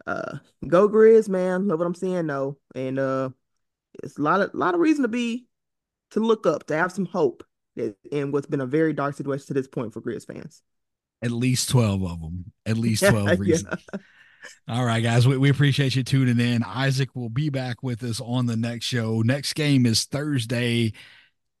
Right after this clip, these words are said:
Speaker 2: at the Forum. Ja Morant returns home, looking for win number two. The Grizzlies are undefeated this season with Ja Morant in the lineup. Let's keep that rolling.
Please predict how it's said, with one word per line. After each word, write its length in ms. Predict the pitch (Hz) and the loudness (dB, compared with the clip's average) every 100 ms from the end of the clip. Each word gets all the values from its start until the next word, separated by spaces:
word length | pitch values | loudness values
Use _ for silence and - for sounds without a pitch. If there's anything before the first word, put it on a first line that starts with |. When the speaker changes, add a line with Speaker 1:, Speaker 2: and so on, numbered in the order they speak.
| _ _ - | _ _ -2
Speaker 2:
at 300 | 143 151 - | 0 0 -4
the 200 | 151 156 | -2 0
Forum. 720 | - 156 143 135 135 143 139 - _ 120 | 0 0 0 0 -2 -4 -6 -10 _ -12
Ja 320 | 104 143 143 143 | -2 0 0 -2
Morant 640 | 151 135 139 139 135 - _ _ _ - | -4 -4 -4 -6 -8 -12 _ _ _ -6
returns 760 | 135 135 143 143 139 139 131 | -4 -2 -2 -2 -2 -2 -2
home, 640 | 139 139 139 139 139 135 123 - _ _ - | -2 -2 -2 -2 -2 -2 -4 -8 _ _ -4
looking 300 | 143 147 143 | -2 0 -2
for 180 | 139 | -2
win 220 | 131 139 139 | 0 2 4
number 260 | 135 127 | 2 -2
two. 280 | 120 139 135 | 0 0 2
The 80 | 127 | 0
Grizzlies 440 | 131 139 131 120 | -2 -2 -2 -2
are 80 | 127 | -4
undefeated 520 | 117 131 117 131 123 | -4 -4 -6 -6 -6
this 140 | 123 113 | -6 -6
season 280 | 127 120 123 | -6 -4 -2
with 160 | 113 | 0
Ja 180 | 120 117 | 0 2
Morant 240 | 117 113 | 2 0
in 40 | 113 | -2
the 60 | 110 | -4
lineup. 440 | 113 113 110 110 | 0 2 2 0
Let's 200 | 117 110 | -2 -4
keep 240 | - 131 | -2 -2
that 220 | 127 120 95 | 0 -2 -2
rolling. 520 | 117 117 120 120 | -2 0 0 0